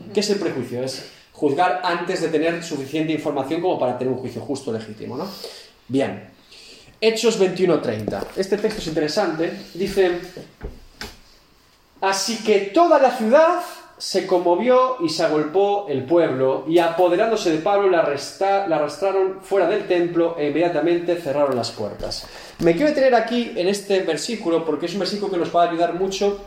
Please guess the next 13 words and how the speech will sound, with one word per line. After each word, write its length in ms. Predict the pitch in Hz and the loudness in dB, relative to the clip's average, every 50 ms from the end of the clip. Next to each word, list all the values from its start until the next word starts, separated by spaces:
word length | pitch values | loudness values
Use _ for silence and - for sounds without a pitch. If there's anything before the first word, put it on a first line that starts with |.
| - - - - - - - - - | -18 -18 -18 -18 -18 -18 -14 -8 -4
a 640 | 135 139 135 135 135 131 131 131 - - - - - - - - - - | -2 0 0 0 0 0 -2 -6 -8 -10 -16 -20 -20 -20 -20 -20 -20 -10
conocer 360 | - - 156 147 147 - 175 - | -2 0 0 0 0 -2 -4 -6
ciertas 400 | - - 170 151 143 160 147 151 | -4 -6 -6 -4 -2 -2 0 0
leyes 160 | 156 143 - | 0 -2 -2
de 60 | 147 | -4
hermenéutica 440 | 127 131 135 151 156 156 156 - 135 | -4 -2 -2 -2 -2 -2 -4 -4 -4
y 40 | 113 | -4
de 60 | 113 | -4
exégesis. 600 | 107 - - 98 98 - - - 113 107 - - - - - - - | -4 -6 -8 -10 -12 -14 -16 -16 -16 -16 -18 -18 -20 -20 -10 -4 -2
Dice, 480 | 214 208 - 165 143 - - - - - - - - - - - | -2 0 2 2 0 0 -2 -10 -18 -20 -20 -20 -20 -8 0 4
"toda 260 | 254 262 269 254 247 | 4 4 6 6 6
la 140 | 233 220 160 - | 6 4 4 2
ciudad", 360 | 175 170 139 120 - - - | 0 0 0 0 0 -2 -8